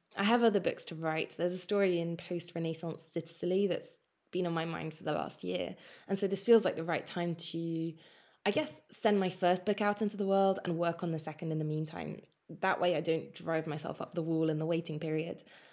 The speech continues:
Otherwise, I don't know about you guys, but I'm really bad at waiting, so it helps to have a new project to keep me occupied. So that's me right now, and I'm just so pleased to be meeting with you on this podcast.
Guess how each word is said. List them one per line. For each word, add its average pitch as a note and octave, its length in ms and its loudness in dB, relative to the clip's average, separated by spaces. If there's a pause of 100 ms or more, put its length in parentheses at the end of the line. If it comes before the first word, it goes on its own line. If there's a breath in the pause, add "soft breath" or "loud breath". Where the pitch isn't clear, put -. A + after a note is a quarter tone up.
(160 loud breath)
Otherwise, B3 680 6 (200)
I - 60 2
don't G#3+ 180 2
know F#3 140 2
about F3 300 0
you D#3+ 120 -2
guys, E3 280 0
but - 160 -8
I'm E3 240 0
really D#3 240 0
bad D3 200 -2
at - 120 -6
waiting, D3+ 440 -4
so C#3 140 -6
it - 340 -4
helps - 480 -6
to - 80 -10
have D#3 240 -8
a - 20 -2
new D3+ 200 -4
project - 580 -12
to - 80 -10
keep - 200 -4
me D#3+ 140 -4
occupied. D#3 560 -6 (760 loud breath)
So G#3 400 6
that's - 240 2
me F#3 140 2
right E3+ 180 0
now, F#3 220 -2
and - 180 0
I'm F#3 300 0
just - 480 -6
so G3 140 4
pleased F#3+ 320 0
to F#3 80 -2
be F#3 100 -2
meeting F#3 340 2
with F3+ 200 -2
you F3+ 360 2
on F#3+ 140 0
this F#3+ 140 0
podcast. - 560 -4